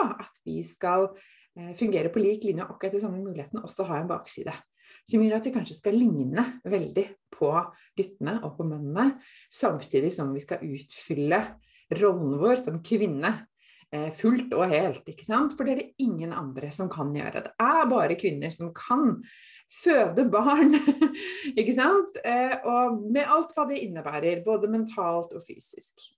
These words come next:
Og det er så mange aspekter jeg kunne ta tak i i forhold til det, for vi starter så tidlig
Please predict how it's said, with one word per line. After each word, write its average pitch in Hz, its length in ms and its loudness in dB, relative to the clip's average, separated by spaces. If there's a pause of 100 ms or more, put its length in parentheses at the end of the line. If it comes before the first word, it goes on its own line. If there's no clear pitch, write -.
(800)
Og 294 400 4 (640)
det - 160 2
er 269 260 4
så 277 240 4
mange 208 260 6
aspekter 220 460 0
jeg 180 140 -2
kunne 190 160 0
ta 202 160 2
tak - 320 2
i 202 80 2
i - 20 -16
forhold 165 300 -2
til 208 100 2
det, 254 160 4
for 240 120 -2
vi 254 60 -8
starter 214 460 -2
så 220 140 -2
tidlig 214 480 2